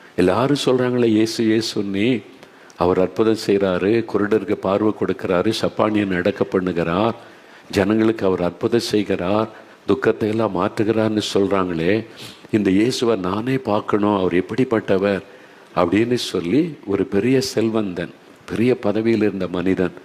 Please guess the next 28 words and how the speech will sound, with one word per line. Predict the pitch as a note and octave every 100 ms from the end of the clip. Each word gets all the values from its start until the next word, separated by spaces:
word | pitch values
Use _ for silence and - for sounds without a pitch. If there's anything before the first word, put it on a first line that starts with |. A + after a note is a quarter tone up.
| - -
அவனுக்கு | - G2+ A#2 C3
ஒரு | G#2+
ஆசை | G#2 A2+ G#2
வந்தது. | E2+ E2 F2 E2 D#2+ - - - - - - -
அவரை | F#2+ F2+ G2+
பார்க்கணும்னு | A2 A2+ A2+ A2 G2
ஓடி | G#2+ G#2 -
போகிறான். | F#2+ - F2 G2 G#2+ - - - - -
இயேசு | G#2+ B2+ -
அவனை | G2+ F#2
பெயர் | F2+ F#2+ G2 -
சொல்லி | G#2+ G2+ -
கூப்பிட்டு, | G2 F#2+ F2+ - C3+ G2
"உன் | E2+ F2
வீட்டுல | A2 - F#2
நான் | F2 -
தங்கணும்னு" | F2 F#2+ G#2 G2+ G2 F#2 -
சொல்லி, | E2+ G#2 C3 - - - - -
அவனுக்கு | F#2+ F2+ -
வந்து | F#2 A#2+ C3
ஒரு | G2
பெரிய | - - G2 B2+ B2+ A2
ரட்சிப்பின் | G2+ - G#2+ A#2 G#2+ -
சந்தோஷத்தை | G2 G2+ F#2+ G#2 - G2
கொடுத்தார். | - F2+ F2 F#2 F2 - - - -
அதான் | F#2 G#2+ B2+
சரித்திரம், | A2 G#2 G2+ A2+ G2+ G#2
அது | -